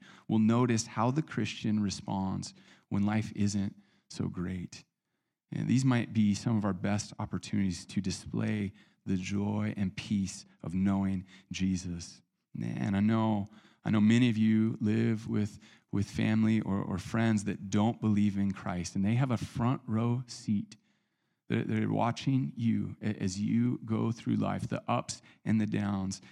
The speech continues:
seeing how you respond in Jesus. Verse twenty-six and twenty-seven, this earthquake comes, and,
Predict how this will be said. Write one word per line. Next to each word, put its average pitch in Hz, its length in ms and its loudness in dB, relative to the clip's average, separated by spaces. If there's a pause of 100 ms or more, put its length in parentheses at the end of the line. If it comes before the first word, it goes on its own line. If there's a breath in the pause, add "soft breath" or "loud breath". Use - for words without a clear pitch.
seeing 120 400 0
how 107 180 0
you 110 440 2 (200 loud breath)
respond 95 800 -4 (600)
in 92 140 -2
Jesus. 95 640 -4 (640 soft breath)
Verse - 140 4
twenty-six 127 600 0
and 104 80 0
twenty-seven, 113 720 0 (720)
this 101 320 0
earthquake 113 440 0
comes, 95 340 0
and, 113 180 0